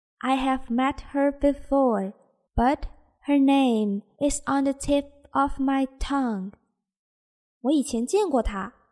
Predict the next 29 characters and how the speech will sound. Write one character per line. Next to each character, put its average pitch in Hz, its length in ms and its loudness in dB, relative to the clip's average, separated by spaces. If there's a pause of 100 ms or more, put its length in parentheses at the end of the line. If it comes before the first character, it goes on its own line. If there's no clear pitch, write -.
(360)
但 302 160 -2
她 330 160 -2
的 339 100 0
名 247 240 -2
字 - 200 -6
我 208 160 -2
就 381 180 0
是 359 140 0
想 202 200 -4
不 214 120 0
起 - 180 -8
来。 185 280 -8 (1800)
I 254 160 -2
cannot 262 540 -2 (180)
recall. 226 800 -4 (840)
I 254 160 -4
cannot 262 540 -2 (360)
recall. 226 840 -4 (960)
我 202 240 -2
想 - 240 -8
不 - 160 -2
起 - 240 -6
来。 196 340 -4 (800)
Sorry, 247 600 0 (420)
I 254 180 -2
am 247 220 0
terrible 240 600 0
with 233 300 -4
names. 220 640 -4